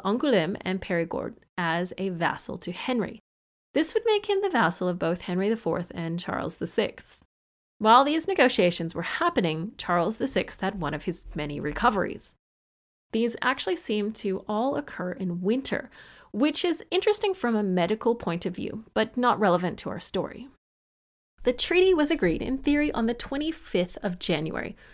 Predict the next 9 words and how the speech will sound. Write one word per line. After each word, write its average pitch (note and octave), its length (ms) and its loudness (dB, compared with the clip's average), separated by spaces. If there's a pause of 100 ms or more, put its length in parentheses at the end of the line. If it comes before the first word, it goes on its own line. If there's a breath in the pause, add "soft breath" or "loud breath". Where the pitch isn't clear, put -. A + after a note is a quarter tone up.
(180 loud breath)
fourteen - 500 -2
twelve. - 440 -6 (380 soft breath)
Henry A#3 340 4
would G#3 180 4
be G#3 80 0
sending F3 340 -2
his A3+ 200 0
second A#3+ 320 -4
son, F#3+ 300 0